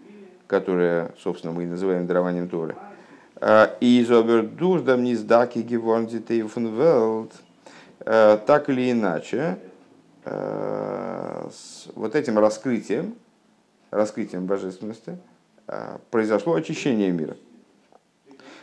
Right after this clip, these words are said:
Азмикану лигава зозан гем грингер, э, и нирцу мигал зайн зайн аз ан-, анейрлики. То есть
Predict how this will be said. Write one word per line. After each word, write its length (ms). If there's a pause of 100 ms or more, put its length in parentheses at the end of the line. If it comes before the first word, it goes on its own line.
(160)
Азмикану 760
лигава 440
зозан 500
гем 340
грингер, 760 (540)
э, 560 (1400)
и 180
нирцу 540
мигал 420
зайн 240
зайн 420
аз 220 (120)
ан-, 220
анейрлики. 720 (380)
То 120
есть 340